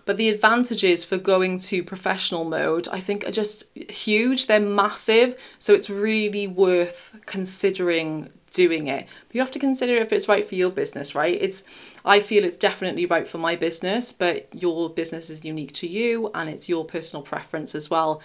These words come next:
So you need to consider if that's, that's going to work for you. But I wanted to just kind of talk a little bit about that so that you're aware of it,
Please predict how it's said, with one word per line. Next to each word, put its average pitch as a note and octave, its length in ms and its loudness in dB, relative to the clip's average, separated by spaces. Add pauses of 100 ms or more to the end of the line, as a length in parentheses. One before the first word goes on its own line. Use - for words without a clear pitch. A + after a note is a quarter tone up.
(180)
So - 140 -6
you G3 60 -2
need G#3 160 -2
to G#3 60 -10
consider F3+ 500 -4
if D3+ 160 -6
that's, - 320 -4
that's - 260 -6
going C#3+ 220 -4
to D3 120 -14
work D#3+ 240 -4
for - 140 -10
you. - 220 -4 (360)
But A#3 120 6
I B3 40 6
wanted C#4 360 2
to A#3+ 320 0
just G#3+ 560 -2
kind G#3 180 -2
of G#3 60 -12
talk G#3+ 340 2
a G3+ 40 0
little F#3+ 200 0
bit F3+ 160 2
about F3 480 2
that - 420 0
so G3 140 -2
that F#3+ 120 -2
you're F#3 260 0
aware G3+ 640 4
of F#3+ 180 2
it, - 340 0